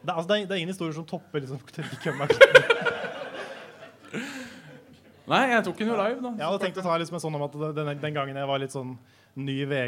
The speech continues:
Speaker 1: G og skulle gjøre et godt inntrykk, og så bare slapp jeg Tines høyeste fis.
Speaker 2: <laughs> Har du gjort det?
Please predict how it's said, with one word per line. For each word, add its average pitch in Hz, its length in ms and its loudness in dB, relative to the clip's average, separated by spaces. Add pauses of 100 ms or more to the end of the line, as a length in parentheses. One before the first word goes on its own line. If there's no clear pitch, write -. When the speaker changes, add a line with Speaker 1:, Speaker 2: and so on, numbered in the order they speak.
Speaker 1:
G 127 100 -2
og 131 140 -4
skulle 139 220 -12
gjøre 127 120 -8
et 135 60 -12
godt 135 160 -10
inntrykk, 131 260 -12
og 135 80 -10
så 131 80 -14
bare 131 200 -8 (100)
slapp 135 240 -4
jeg 131 80 -6
Tines 123 240 -6
høyeste 131 260 -2
fis. 151 300 -6 (360)
Speaker 2:
<laughs> - 360 -10
Har 151 80 2
du 131 80 4
gjort 123 160 -4
det? 160 80 -4